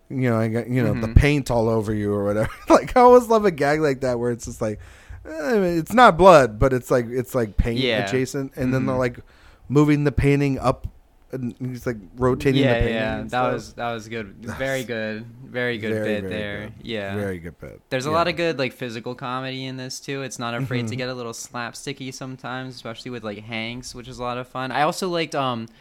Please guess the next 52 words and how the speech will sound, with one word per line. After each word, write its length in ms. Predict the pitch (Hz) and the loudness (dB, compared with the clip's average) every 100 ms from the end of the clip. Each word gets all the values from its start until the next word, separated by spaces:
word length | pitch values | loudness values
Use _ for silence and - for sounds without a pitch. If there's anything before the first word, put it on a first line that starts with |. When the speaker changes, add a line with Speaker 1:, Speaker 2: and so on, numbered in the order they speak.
| _ _ | _ _
Speaker 2:
you 120 | 151 | -2
know, 60 | 147 | 0
there's 160 | 135 123 | 0 -2
a 40 | |
very 480 | 139 151 156 143 135 _ _ _ _ _ | -4 -2 -2 -4 -8 _ _ _ _ _
intricate, 720 | 135 139 147 139 135 123 - - | -4 -2 -2 -2 0 -2 -2 -6
uh, 140 | 123 123 | -4 -2
very 200 | 131 131 | -2 -2
effective 420 | 120 135 - 113 | -4 -6 -6 -6
dream 300 | 127 123 131 | -2 0 0
sequence 520 | - 127 - 139 135 | -2 -6 -6 -8 -8
with 140 | 143 | -10
Hanks 380 | 131 143 147 147 | -8 -8 -8 -12
that 380 | - 127 131 123 | -6 -2 -2 -4
is, 160 | 127 123 | -8 -10
like, 120 | 139 | -10
really 220 | 139 139 | -8 -8
well 220 | 135 139 | -6 -6
done. 400 | 127 143 139 139 | -6 -6 -6 -6
And 240 | - 127 123 | -6 -6 -4
then, 500 | 120 117 117 113 117 | -4 -4 -6 -8 -8
um, 460 | 107 113 110 107 107 | -6 -4 -4 -4 -4
after 320 | 113 123 - | -4 -4 -4
he 100 | 131 | -8
kinda 200 | 127 123 | -6 -6
wakes 260 | 113 117 - | -6 -8 -6
up 160 | 135 | -8
to, 120 | - 127 | -8 -8
like, 240 | 113 104 | -8 -10
calm 220 | - 131 | -10 -6
himself 340 | 135 131 131 110 | -6 -6 -6 -6
down, 280 | 120 120 117 | -4 -2 -4
he's 180 | 117 107 | -6 -6
watching, 600 | 107 117 - 117 110 107 | -4 -4 -4 -6 -6 -4
uh, 160 | 113 | -4
Mister 280 | 113 120 120 | -4 -6 -6
Rogers' 360 | 117 110 110 107 | -4 -4 -6 -8
Neighborhood, 480 | 107 123 135 135 | -8 -6 -6 -6
which 180 | 131 131 | -8 -12
is 80 | 143 | -12
just, 220 | 165 165 | -12 -10
you 60 | 165 | -8
know, 180 | 120 117 | -2 6
Speaker 1:
Yeah. 300 | 143 120 104 - - | 8 8 4 -4 -6
Speaker 2:
watching 260 | 147 139 131 | -4 -2 -2
now 160 | 127 | -2
kind 220 | 131 143 123 | -2 2 2
of 60 | |
a 40 | 120 | 2
Speaker 1:
Yes. 120 | 107 | 0
Speaker 2:
fun 260 | 131 127 123 | -2 -2 -4
thing 480 | 131 123 143 160 | -8 -8 -8 -12